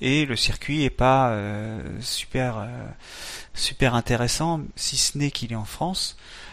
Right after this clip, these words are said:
mais il est pas super passionnant, euh, et donne pas des courses très passionnantes. Euh, j'ai roulé sur pas mal de circuits aussi, euh, et moi, pour le coup,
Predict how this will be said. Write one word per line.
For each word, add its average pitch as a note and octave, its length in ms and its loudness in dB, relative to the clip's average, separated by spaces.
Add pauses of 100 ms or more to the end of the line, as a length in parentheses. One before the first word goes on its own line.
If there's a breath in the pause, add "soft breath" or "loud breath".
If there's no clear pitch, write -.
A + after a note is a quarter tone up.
(200 loud breath)
mais A2+ 120 -4
il A2+ 80 -4
est A#2 60 -4
pas C#3 120 4
super - 440 4
passionnant, C#3 600 0
euh, A#2 320 -4
et A#2+ 40 -6
donne B2+ 180 -6
pas C3 140 2
des C3+ 80 2
courses - 260 -2
très - 160 0
passionnantes. - 540 -2 (880 loud breath)
Euh, B2 720 4 (1160)
j'ai - 140 6
roulé F3 220 2
sur - 160 2
pas C#3 100 4
mal C3+ 200 2
de C3 100 -4
circuits - 340 -2
aussi, A#3+ 600 0 (100)
euh, A#2+ 520 0 (120)
et C3+ 220 2
moi, G#3+ 460 2 (220)
pour F#3+ 160 -2
le D#3+ 80 -2
coup, A#3+ 480 -4